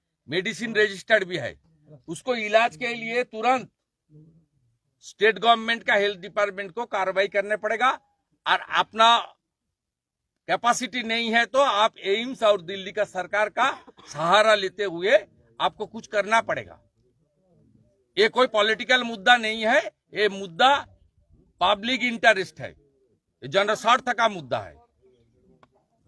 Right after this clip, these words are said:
और कोई नेता, मंत्री, मुख्यमंत्री, आ, एमएलए, एमपी, बड़ा लोग का,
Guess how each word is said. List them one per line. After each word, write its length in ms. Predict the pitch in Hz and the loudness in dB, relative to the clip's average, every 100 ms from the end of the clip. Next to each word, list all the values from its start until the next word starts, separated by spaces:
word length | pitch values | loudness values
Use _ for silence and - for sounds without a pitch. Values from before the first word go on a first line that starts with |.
| _ _ _ - | _ _ _ 2
और 120 | 202 | 2
कोई 300 | 214 220 254 | 2 0 0
नेता, 380 | 240 233 254 254 | 0 0 4 4
मंत्री, 480 | 240 226 233 247 254 | 4 -4 -8 -4 -4
मुख्यमंत्री, 960 | 226 - 247 240 233 240 247 240 220 190 | -4 -6 -6 -6 -8 -6 -4 -4 -4 0
आ, 300 | 180 175 165 | 2 2 -2
एमएलए, 640 | 160 190 214 233 247 226 | -6 -4 -2 0 0 0
एमपी, 320 | 220 208 240 226 | -2 -6 -10 0
बड़ा 300 | 196 202 220 | 2 4 2
लोग 200 | 208 - | 0 0
का, 240 | 240 | 0